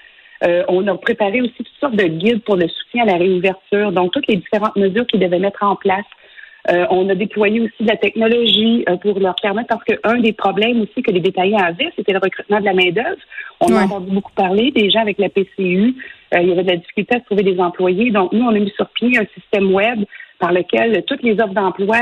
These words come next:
Speaker 1: euh, étaient disponibles à l'ensemble de notre clientèle à travers le pays, donc, euh, pour aider les, les, les détaillants à recruter de la main-d'œuvre. Et on continue de les soutenir. Euh, je veux dire, nos détaillants en restauration, ils l'ont extrêmement difficile ces temps-ci.
Speaker 2: Mais faites-vous
Speaker 1: Nos
Speaker 2: une pause de
Speaker 1: alimentaires
Speaker 2: loyer ?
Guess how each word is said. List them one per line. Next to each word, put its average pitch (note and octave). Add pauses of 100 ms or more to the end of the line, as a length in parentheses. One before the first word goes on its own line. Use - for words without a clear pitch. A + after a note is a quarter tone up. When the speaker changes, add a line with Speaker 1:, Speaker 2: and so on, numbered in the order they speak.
(320)
Speaker 1:
euh, E3
étaient F#3+
disponibles G#3
à F3
l'ensemble A3+
de G3
notre F3
clientèle G3
à F#3
travers E3+
le D#3+
pays, F3+ (380)
donc, G#3
euh, F3
pour G3
aider F#3
les, F#3+
les, D#3+
les F3
détaillants F#3
à F#3+
recruter F3+
de F#3
la F#3
main-d'œuvre. F3 (440)
Et G#3+
on F#3+
continue A#3
de A#3+
les G#3
soutenir. G#3+
Euh, F3+
je F3
veux F3+
dire, G3
nos G3
détaillants G3+
en -
restauration, G3 (120)
ils F#3+
l'ont G3
extrêmement G#3+
difficile B3
ces A3+
temps-ci. G#3+ (200)
Speaker 2:
Mais G3+
faites-vous G#3
Speaker 1:
Nos A3+
Speaker 2:
une F#3+
pause A#3
de G#3+
Speaker 1:
alimentaires G3+
Speaker 2:
loyer ? C#4+